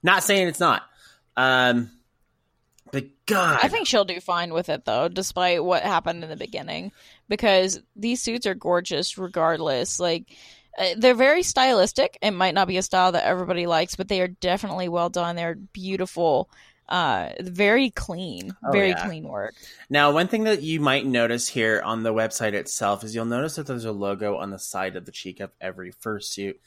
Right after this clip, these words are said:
Speaker 1: head. This is something that Tear has done from day one before she launched this. You've noticed that on the back of her fursuit, she always had that, the, like, weird, wonky, sad face looking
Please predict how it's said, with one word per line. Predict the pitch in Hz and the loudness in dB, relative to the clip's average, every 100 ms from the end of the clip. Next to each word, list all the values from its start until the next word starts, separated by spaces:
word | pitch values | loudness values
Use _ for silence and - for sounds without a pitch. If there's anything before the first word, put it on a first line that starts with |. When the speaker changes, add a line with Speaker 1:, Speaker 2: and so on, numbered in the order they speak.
| _ _ _ | _ _ _
Speaker 1:
head. | - 135 101 - _ _ - - | -2 0 0 -4 _ _ -20 -18
This | 123 147 202 - | -4 0 0 0
is | 254 - | 0 2
something | 165 160 160 151 147 147 143 | 2 0 -2 0 0 -2 -2
that | 127 113 104 85 - | 0 0 0 -4 -4
Tear | 135 120 143 | 0 2 0
has | 160 151 | 0 -4
done | 123 110 104 113 143 | -2 -2 0 -2 -4
from | 139 110 | -6 -8
day | 101 110 104 98 | -4 -2 -2 -4
one | 92 147 143 101 92 92 _ _ _ _ | -4 0 2 0 -2 -8 _ _ _ _
before | 127 123 139 120 | -4 0 2 0
she | - 107 | 0 -4
launched | 98 85 - | -4 -6 -8
this. | 82 64 - - | -10 -10 -10 -8
You've | 117 123 | -6 -2
noticed | 127 156 156 | 0 0 -2
that | 165 | -2
on | 117 | -2
the | 120 | -4
back | 120 113 120 | -2 -4 -4
of | |
her | 127 | -8
fursuit, | 107 156 170 - 101 - | -4 -2 -2 -2 -4 -6
she | - | -6
always | 110 110 | -4 -4
had | 117 | -4
that, | 107 104 | -4 -4
the, | 95 | -4
like, | 95 82 _ _ _ _ | -6 -6 _ _ _ _
weird, | 117 113 107 | -4 -4 -2
wonky, | 107 107 - 101 | -4 -4 -8 -8
sad | - 101 95 | -4 -4 -4
face | 104 98 101 | -6 -8 -8
looking | 92 92 90 | -10 -10 -12